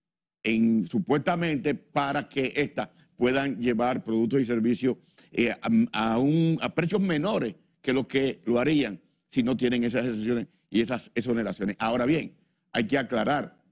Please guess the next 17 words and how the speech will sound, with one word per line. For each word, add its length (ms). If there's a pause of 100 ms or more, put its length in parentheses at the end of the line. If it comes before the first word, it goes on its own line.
(480)
probablemente 720
o 80
no 120
probablemente, 640
los 120
datos 240
muestran 500 (320)
que 120
la 140
mitad 360
de 60
ese 100
gasto 220
tributario 640 (340)
son 260
necesarios. 580 (440)
Pero 380